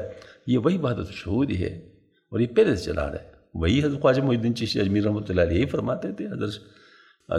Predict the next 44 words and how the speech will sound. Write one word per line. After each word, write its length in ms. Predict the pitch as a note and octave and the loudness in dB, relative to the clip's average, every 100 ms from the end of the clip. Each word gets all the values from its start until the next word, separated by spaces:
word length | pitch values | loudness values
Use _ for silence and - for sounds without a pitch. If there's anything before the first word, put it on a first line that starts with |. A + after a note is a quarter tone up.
| F2 | 2
دوسرے 260 | F#2 G2 | 4 4
اکابر 380 | F2 F#2+ F2 F2 | 4 4 4 4
جو 120 | E2+ | 4
ہمارے 240 | E2 E2+ E2 | 4 4 2
خواجہ 200 | F2 D#2+ | 0 0
شہاب 200 | F#2 E2+ | 2 2
الدین 180 | F2+ | 2
سہروردی 380 | F2 F2 E2+ F2 | 0 0 0 0
عوارف 380 | - F#2+ F#2+ - | 2 4 4 2
المعارف 460 | F#2 E2+ E2+ E2 E2+ | 0 2 2 0 -2
لے 280 | F2 E2 | -2 0
لو، 140 | D#2 - | 0 -2
دوسرے، 400 | A2 C#3+ A2+ F#2 F#2+ - - - _ E3 | 0 0 2 2 -2 -10 -20 -20 _ -8
وہ 60 | |
سب 160 | E3 G3+ B3+ - | -2 -2 -2 -6
یہ 160 | D3+ F3 | -4 -2
چیز 180 | G3 F3+ | 0 0
بتاتے 340 | D3+ G#3 G#3 | 4 4 4
ہیں۔ 80 | D#3 - - - - | 0 -4 -16 -20 -4
ہاں، 120 | - | 2
البتہ 400 | - G#2 F#3+ - G#3+ - | 4 6 4 6 4 4
چونکہ 440 | F3 G3+ F#3+ - G3 | 4 4 4 2 4
وحدت 420 | A#2 B2 C#3 B2 | 6 6 2 2
الوجود 560 | A2+ G2 A#2 G3+ F#3+ | 4 4 6 4 2
کے 120 | C#3+ G#2+ | 2 4
نام 340 | G2 B2 D3+ | 6 4 2
کے 160 | - G#2 | 2 2
ساتھ 320 | - A2+ A2 | 4 2 4
مسئلہ 300 | F2+ - F#3+ | 0 4 4
ہو 160 | E3+ | 6
گیا 140 | C#3 B2+ | 6 4
تھا 140 | F3+ | 4
اور 80 | F3 | 2
لوگوں 340 | A#2+ A#2 D3 | 4 4 6
نے 80 | D3+ | 4
اس 160 | C3 B2+ | 2 0
کے 120 | D3+ | 0
ساتھ 240 | E3 D#3 | 2 4
کچھ 120 | E3+ B2+ | 4 6
غلط 220 | B2 C#3 | 6 6
باتیں 240 | A2 D#3+ | 6 6
شامل 300 | F#3+ E3+ G#2 | 6 4 4
کی 120 | F2 | 2
تھی، 140 | E2+ | 0